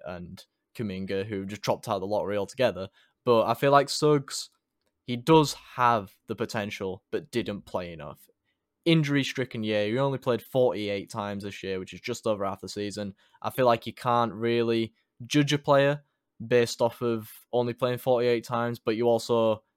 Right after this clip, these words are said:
equally can't put him in the top five. So I feel like eleventh is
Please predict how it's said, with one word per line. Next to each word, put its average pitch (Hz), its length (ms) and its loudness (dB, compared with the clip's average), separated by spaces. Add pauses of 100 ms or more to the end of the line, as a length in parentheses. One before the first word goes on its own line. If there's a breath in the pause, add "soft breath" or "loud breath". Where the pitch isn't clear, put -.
(260)
equally 120 360 -2
can't 107 340 -4
put 110 140 -2
him 101 80 -4
in 104 80 -4
the 98 80 -6
top 98 240 -4
five. 71 340 -8 (200)
So - 120 2
I 120 60 6
feel 151 160 2
like 147 160 2
eleventh 139 540 2
is 110 380 -4